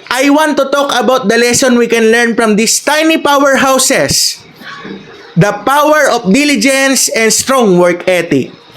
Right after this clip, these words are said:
Tara, tuklasin natin ang nakamamanghang kaalaman tungkol sa isang nilikha ng Diyos,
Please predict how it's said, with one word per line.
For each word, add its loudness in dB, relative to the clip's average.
Tara, -2
tuklasin 0
natin -2
ang -2
nakamamanghang 0
kaalaman 0
tungkol 0
sa 0
isang 0
nilikha 0
ng 0
Diyos, 0